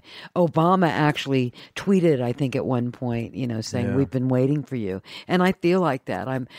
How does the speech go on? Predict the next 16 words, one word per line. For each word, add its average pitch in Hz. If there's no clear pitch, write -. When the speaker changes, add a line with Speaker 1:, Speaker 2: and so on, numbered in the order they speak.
Speaker 1:
I'm 156
very 156
impressed 131
with 131
this. 123
I, -
I 226
live 208
in 220
this 165
weird 147
world 127
of, 110
like, 110
being 120
a, 135